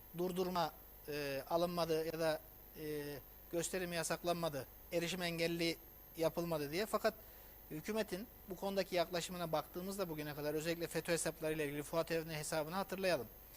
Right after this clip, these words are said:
Devlet bazen şöyle çalışıyor. Son raddeye kadar, yani kapatmak yerine, kapatıp bunu daha da yükseltmek yerine, "Ha, korktuğunuz bir şey vardı." dedirtmemek için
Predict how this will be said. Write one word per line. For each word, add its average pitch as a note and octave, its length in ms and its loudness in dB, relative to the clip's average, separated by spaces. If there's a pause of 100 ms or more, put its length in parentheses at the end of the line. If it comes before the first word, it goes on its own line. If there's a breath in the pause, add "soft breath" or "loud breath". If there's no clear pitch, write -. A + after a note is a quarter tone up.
(320 loud breath)
Devlet A3+ 320 6
bazen A3 280 8
şöyle A3+ 280 2
çalışıyor. C3 460 -4
Son A3+ 320 2
raddeye G3 400 6
kadar, F3 380 -2
yani D#3+ 200 4
kapatmak F#3+ 600 4
yerine, F3 340 2 (160)
kapatıp F#3+ 460 0
bunu F3+ 180 -2
daha F3+ 180 6
da F#3 60 6
yükseltmek F3+ 640 0
yerine, E3+ 240 0
"Ha, E3 340 6 (140)
korktuğunuz E3 500 0
bir D#3 60 -2
şey F#3+ 200 4
vardı." D#3+ 340 6 (320)
dedirtmemek F#3+ 520 -2
için A#3+ 260 -6